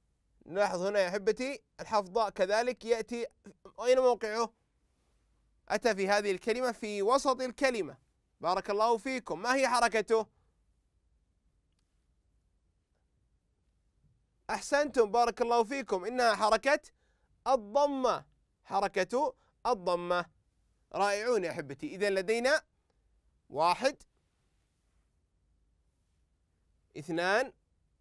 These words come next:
ثلاثة، أربعة،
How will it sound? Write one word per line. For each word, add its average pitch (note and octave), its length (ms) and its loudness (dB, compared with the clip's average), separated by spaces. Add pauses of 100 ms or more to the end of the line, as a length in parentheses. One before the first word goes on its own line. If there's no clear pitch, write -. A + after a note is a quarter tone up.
(3000)
ثلاثة، A3+ 680 2 (3000)
أربعة، G#3+ 640 2